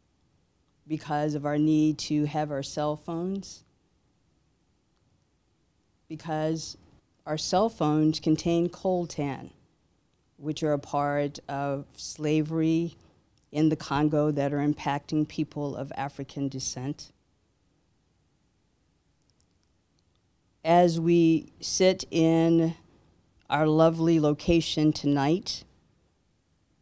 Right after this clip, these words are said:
on the other side in Dorchester and Mattapan and other locations in the Boston community,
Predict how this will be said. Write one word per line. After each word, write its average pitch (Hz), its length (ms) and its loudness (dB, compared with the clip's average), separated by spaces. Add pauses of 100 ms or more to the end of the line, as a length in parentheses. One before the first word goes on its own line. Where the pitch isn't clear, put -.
(480)
on 160 240 4
the 156 160 4
other 156 220 2
side 151 540 0
in 143 120 0
Dorchester 156 920 -2 (880)
and 147 720 -4 (1040)
Mattapan 156 680 2
and 151 160 2
other 165 220 -2
locations 165 960 -6 (1200)
in 175 480 6 (160)
the 156 100 0
Boston 151 480 0
community, 156 800 0